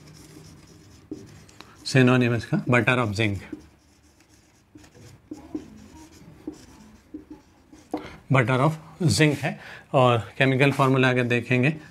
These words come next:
ज़ेड एन सी एल टू, ज़ेड एन सी एल टू ये इसका केमिकल फार्मूला है। ए, हम अगर इसके यूजेस देखेंगे तो इसके यूजेस लिख सकते हैं, it is used as antiseptic and astringent,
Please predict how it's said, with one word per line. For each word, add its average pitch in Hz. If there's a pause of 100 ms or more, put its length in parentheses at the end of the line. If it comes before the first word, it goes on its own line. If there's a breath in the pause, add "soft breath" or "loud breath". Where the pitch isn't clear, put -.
(200 loud breath)
ज़ेड 123
एन 156 (280)
सी -
एल 113
टू, 104 (520 loud breath)
ज़ेड 131
एन 147
सी 143
एल 131
टू 131 (200)
ये 131
इसका 123
केमिकल 120
फार्मूला 127
है। 143 (380 loud breath)
ए, 135
हम 156
अगर 143
इसके 147
यूजेस 139
देखेंगे 156 (400 loud breath)
तो 139
इसके 147 (200)
यूजेस 131
लिख 139
सकते 135
हैं, 135
it 139
is 123
used 131
as 123
antiseptic 131
and 127
astringent, 127